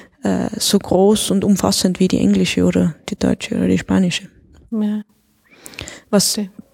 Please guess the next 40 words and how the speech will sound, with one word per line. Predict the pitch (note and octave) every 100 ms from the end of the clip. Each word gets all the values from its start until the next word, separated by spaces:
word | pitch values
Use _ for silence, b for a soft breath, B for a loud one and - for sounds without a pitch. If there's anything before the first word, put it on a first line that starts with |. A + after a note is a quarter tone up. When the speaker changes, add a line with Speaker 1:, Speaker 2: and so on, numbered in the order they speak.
| - -
Speaker 1:
von, | - G3+ F#3
von, | - G3+ F#3 F#3
von | - G3
Informatikersicht, | F#3+ F#3+ F#3+ G3 C#4+ - A3 - G#3+
von | - F#3
der |
Qualität | - F3+ F3 - G#3 -
her | B3+
natürlich | A3 G#3+ G#3+
schon | - G#3+
so | B3+
ein | A#3+
bisschen | A3+ A3+
ein | -
Problem | - F3+ F#3 G3+ A#3+
ist, | A#3 B B B B B -
ist, | G3+ - - -
ähm, | G3 F#3 F3+ F3+ F3+ B B B B _
die | G3+ F3+
verschiedenen | F#3 G3 A3 B3 G#3+
Wikipedias | G3+ G3+ - A#3 B3
sind | A3
natürlich | G3+ G3 F#3 - -
sehr, | - G3+
sehr | G#3 G3+ - - _ _ _ -
eigentlich | F#3 -
komplett | - F3 G#3+ A#3 -
unabhängig. | A#3 G#3+ F#3+ - E3+ E3+ -
Das | - -
heißt, | F#3 -
die | -
deutsche | F#3 A3 B3
hat | G3+ G3
de | G3
facto | G3+ - G#3
nichts | G3+ -
mit | G3+ G3
der | -
spanischen | - G#3 A3+ A3
zu | -